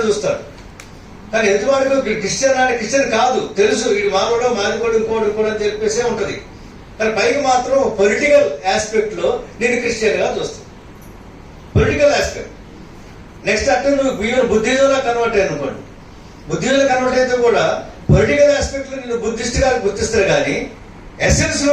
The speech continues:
మాత్రం నువ్వు దళితుడివి అవుతుంది. ఇట్లా నువ్వు ఏ మతంలో ఏమైనా సరే నీకు లేదు. ఇక హిందూ మతంలో నువ్వు పోవాలంటే నీకు ఛాన్స్ లేదు, అవకాశం లేదు.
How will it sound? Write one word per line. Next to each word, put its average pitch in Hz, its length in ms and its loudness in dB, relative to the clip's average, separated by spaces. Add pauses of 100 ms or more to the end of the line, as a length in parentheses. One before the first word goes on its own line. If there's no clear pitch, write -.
(100)
మాత్రం 254 280 -2
నువ్వు 226 240 -2
దళితుడివి 175 440 0
అవుతుంది. - 280 -8 (800)
ఇట్లా 285 220 0
నువ్వు 269 140 0 (100)
ఏ 392 60 6 (100)
మతంలో 294 320 2 (160)
ఏమైనా 285 420 2
సరే 254 240 -2
నీకు 220 220 -2
లేదు. 196 180 2 (320)
ఇక 233 80 -8 (140)
హిందూ 226 260 0
మతంలో 285 360 4
నువ్వు 262 200 -2
పోవాలంటే 269 540 0 (640)
నీకు 240 240 -6
ఛాన్స్ 151 300 0
లేదు, 131 200 -2
అవకాశం 117 480 -6
లేదు. - 100 -16